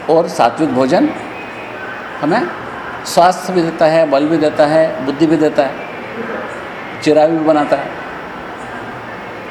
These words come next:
और हमारा मानसिक संतुलन भी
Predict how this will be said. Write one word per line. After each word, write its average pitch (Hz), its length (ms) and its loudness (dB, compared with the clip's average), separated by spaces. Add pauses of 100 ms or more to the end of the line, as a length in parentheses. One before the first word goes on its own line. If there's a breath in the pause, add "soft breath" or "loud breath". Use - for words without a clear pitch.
(800)
और 185 140 6
हमारा 202 400 2 (720)
मानसिक 147 480 2
संतुलन 151 440 2
भी 208 80 2